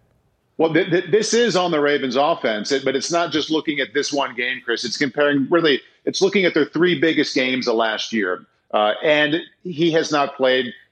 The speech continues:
up to his standard. The offense hasn't played up to their standards.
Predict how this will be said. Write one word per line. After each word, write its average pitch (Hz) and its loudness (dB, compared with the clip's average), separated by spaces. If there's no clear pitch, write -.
up 147 2
to 165 2
his 131 0
standard. 110 -2
The 143 2
offense 160 0
hasn't 117 -2
played 107 0
up 104 -6
to 101 -6
their 101 -2
standards. 92 -6